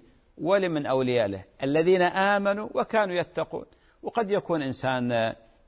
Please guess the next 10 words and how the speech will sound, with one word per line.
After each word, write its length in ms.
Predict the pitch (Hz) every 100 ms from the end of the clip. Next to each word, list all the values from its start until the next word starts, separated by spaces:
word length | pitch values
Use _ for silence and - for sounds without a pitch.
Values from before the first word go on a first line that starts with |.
| -
آه، 400 | 127 120 - -
يعني 380 | 123 127 110 120
يحمل 300 | 131 113 113
شهادة 580 | - 107 123 110 110 110 _ _ -
في 60 |
الطب، 400 | 147 - 147 139
في 140 | - 127
الهندسة، 580 | 120 139 135 131 135 123
في 160 | 113
كذا. 420 | - 147 135 131